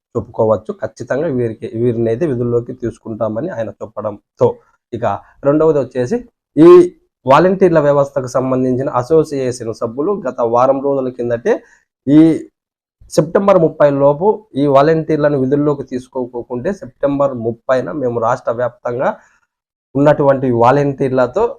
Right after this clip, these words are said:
ధర్నాలు నిర్వహిస్తామని, కలెక్టరేటర్లను ముట్టడిస్తామని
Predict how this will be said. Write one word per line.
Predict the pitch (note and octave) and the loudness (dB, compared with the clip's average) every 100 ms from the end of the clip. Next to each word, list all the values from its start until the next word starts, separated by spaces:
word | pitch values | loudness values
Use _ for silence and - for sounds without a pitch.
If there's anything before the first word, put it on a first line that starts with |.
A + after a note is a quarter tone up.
| - | -8
ధర్నాలు | A#2+ C3 C#3+ E3 E3+ | -2 0 2 2 2
నిర్వహిస్తామని, | C#3+ C#3 C#3 B2+ - C3 C#3 G3 | 0 0 0 -2 -2 0 0 -2
కలెక్టరేటర్లను | C#3 C3+ C3+ D3 C3+ C3+ C3 C3 B2+ C3 B2 | -2 -4 -2 2 4 4 0 0 0 0 0
ముట్టడిస్తామని | A2+ A2+ C3 B2+ - B2 B2 D#3 | 0 0 0 -2 -2 0 0 0